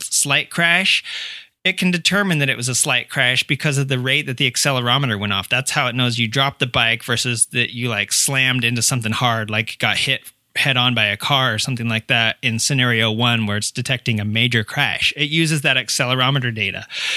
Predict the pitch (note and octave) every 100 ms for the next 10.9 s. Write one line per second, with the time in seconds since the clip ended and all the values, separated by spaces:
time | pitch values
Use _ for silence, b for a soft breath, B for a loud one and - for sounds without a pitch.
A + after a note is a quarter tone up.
0 | B - - E3 D#3+ D#3+ D3+ B B B
1 | B B _ _ _ _ - D#3 D#3 D3
2 | C3+ B2 B B _ G3 F#3 F#3+ G#3+ C#4
3 | G#3 F3+ F#3+ F3 - - B B B -
4 | - E3+ E3+ D#3+ D#3 E3+ D#3 D#3 C#3 D3+
5 | D#3+ D3 C3+ C3+ D3 D3+ C#3+ A#2 B B
6 | - - D3+ C#3 B2 A#2+ C3+ C#3+ D#3 C3+
7 | D3+ D3 C3 C3+ C#3 B2+ C3 B2 A#2+ -
8 | C3+ C3 B2 A#2 - - C3+ A#2+ B2 -
9 | C#3+ - C#3 C3 B2+ A#2+ B2+ B2+ - C3+
10 | C#3 C#3 C3 C3 - C#3 C3 B2+